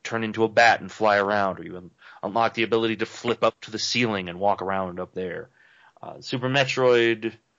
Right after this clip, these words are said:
was by far, uh, between Metroid and Super Metroid, the best of the series at the time, and what, to me, sparked the interest in continuing that idea behind its games, the game's design until the future.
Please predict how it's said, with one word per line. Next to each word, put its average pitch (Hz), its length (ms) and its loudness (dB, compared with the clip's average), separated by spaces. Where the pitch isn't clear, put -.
was 104 280 -2
by 98 200 2
far, 101 600 2
uh, 92 120 -2
between 127 280 -6
Metroid 131 340 0
and 107 120 -6
Super 135 220 -6
Metroid, 98 640 -4
the 104 180 -2
best 98 640 -2
of 98 200 0
the 95 80 -10
series 87 520 -4
at 85 160 -8
the - 60 -20
time, 82 320 -6
and 82 200 -14
what, 90 220 -2
to - 120 -12
me, 85 320 -8
sparked - 680 -4
the 98 120 -6
interest - 600 -8
in 90 180 -10
continuing 90 640 -8
that 85 160 0
idea 85 560 -4
behind 92 340 -4
its 85 120 -14
games, 87 280 -8
the 87 160 -8
game's 87 240 -4
design 87 380 -6
until 87 180 -6
the 92 80 -10
future. - 360 -8